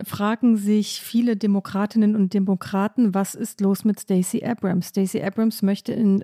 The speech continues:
Georgia gerne Gouverneurin werden. Sie tritt an gegen Brian Kemp, eher ein Establishment-Republikaner, also kein Trumpisten. Und der führt mit, äh, gut fünfzig Prozent derzeit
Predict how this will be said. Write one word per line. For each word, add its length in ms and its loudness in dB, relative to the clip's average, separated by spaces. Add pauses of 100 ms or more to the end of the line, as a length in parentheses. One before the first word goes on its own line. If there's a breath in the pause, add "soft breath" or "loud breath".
Georgia 420 0
gerne 400 2
Gouverneurin 800 4
werden. 360 2
Sie 100 0
tritt 260 -6
an 180 2
gegen 280 2
Brian 420 2
Kemp, 380 2
eher 240 0
ein 200 0
Establishment-Republikaner, 1400 -2
also 180 -6
kein 400 2 (400 loud breath)
Trumpisten. 800 0
Und 280 0
der 200 4
führt 720 0
mit, 280 2
äh, 240 0
gut 220 0
fünfzig 340 -2
Prozent 440 -2
derzeit 560 0